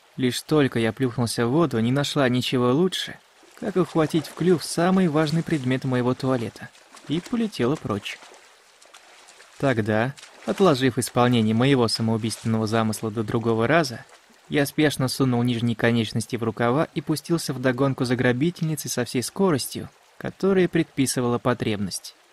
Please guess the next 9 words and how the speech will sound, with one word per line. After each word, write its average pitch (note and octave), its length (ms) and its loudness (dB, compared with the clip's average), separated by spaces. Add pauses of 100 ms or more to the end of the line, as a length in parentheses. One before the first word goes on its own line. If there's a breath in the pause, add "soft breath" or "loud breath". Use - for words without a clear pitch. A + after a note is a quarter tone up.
(160)
и D3 160 0
допускала F3 600 0
возможность. G#2+ 720 -4 (1040)
Но C#3 200 0
злой D#3 340 2
рок D3+ 240 2
по-прежнему B2+ 680 2
преследовал A2 600 -2
меня. G#2 300 -10